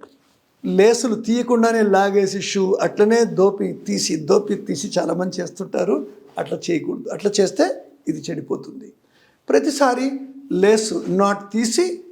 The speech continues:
వేసుకోవాలి. అదేవిధంగా ప్రతిసారి నాట్ని మీరు వాడుకోవాలి. ఇకపోతే ఆర్చ్ అనేది షూకి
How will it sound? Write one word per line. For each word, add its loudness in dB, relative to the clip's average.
వేసుకోవాలి. 2
అదేవిధంగా 0
ప్రతిసారి -2
నాట్ని -4
మీరు 2
వాడుకోవాలి. -6
ఇకపోతే 2
ఆర్చ్ 0
అనేది 2
షూకి 2